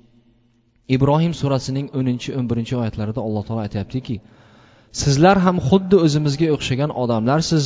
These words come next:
deyishgandi. Shunda payg'ambarlari ularga aytdi, aytdilar, "Ha, biz ham xuddi sizlarga o'xshagan odamlarmiz, lekin Alloh o'zi xohlagan bandalariga payg'ambarlik in'om qilur", dedi.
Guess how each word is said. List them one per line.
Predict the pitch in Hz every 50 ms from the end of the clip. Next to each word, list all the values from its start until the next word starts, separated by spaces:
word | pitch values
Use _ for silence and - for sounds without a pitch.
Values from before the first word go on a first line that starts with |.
| 123 110 -
deyishgandi. | 113 120 123 107 - - 113 107 98 98 87 87 82 - - - - - - - - - - _ -
Shunda | - - - 175 185 170 147 147 151 165 175 196 - - - - -
payg'ambarlari | - 156 156 160 143 147 143 143 139 139 131 135 131 139 156
ularga | 170 160 147 139 127 123 131
aytdi, | 101 110 104 - - - - 113 107 - - -
aytdilar, | - 113 113 - - 110 98 95 87 80 - - - - - - _ -
"Ha, | - - 139 156 160 147 123 120 - - - - - -
biz | 113 151 196 202 190
ham | 190 185 175 160
xuddi | - - 185 180 170 160
sizlarga | 147 - 135 120 123 127 127 123 131 143
o'xshagan | 135 117 110 - 120 110 123 120 -
odamlarmiz, | - 113 107 101 104 113 131 147 156 156 139 104 - - - - - - - - -
lekin | 113 139 170 202 208 - 220 226 233 220 - - - - - -
Alloh | - 143 147 151 147 151 180 196 196 170 -
o'zi | 156 143 156 160
xohlagan | - - 190 185 - 180 165 151 147 143 139 123
bandalariga | 117 123 120 120 120 120 117 117 117 113 113 113 147 180 208 226 - - - - - -
payg'ambarlik | - 143 143 143 131 120 131 127 123 120 123 120 113 123 151 180 180 - -
in'om | - 131 123 - 113 113 104
qilur", | - - 104 98 95 92 92 - - - - - - _ _ _ _ -
dedi. | 98 90 82